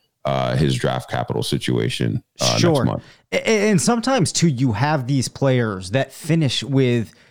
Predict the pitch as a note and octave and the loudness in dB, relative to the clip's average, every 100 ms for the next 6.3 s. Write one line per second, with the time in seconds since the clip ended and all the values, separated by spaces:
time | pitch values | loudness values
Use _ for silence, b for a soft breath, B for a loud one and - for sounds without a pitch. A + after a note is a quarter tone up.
0 | b b b C3+ E3+ - - E3+ E3+ D3 | b b b 0 0 0 0 2 4 4
1 | D3+ A#2+ - C#3 A#2 - B2+ - A2 G#2+ | 4 2 0 0 0 0 0 0 -2 -2
2 | F#2 G#2 C#3 C#3 C3+ - C#3 B2 C#3 G#2 | -2 2 4 4 2 2 2 2 0 0
3 | C3+ E3 B2+ A2 A2 G#2+ - - D#3+ D#3 | 2 2 2 0 -2 -2 -4 0 2 2
4 | - D3+ C3 A#2+ C3 B2 A#2 A2 G#2 G#2+ | 0 0 2 2 2 2 2 0 0 -2
5 | - C3+ B2 - B2 A2 - - A#2 A2 | -2 0 0 0 0 -2 -2 0 0 0
6 | A2 F#2+ - | -2 -2 -4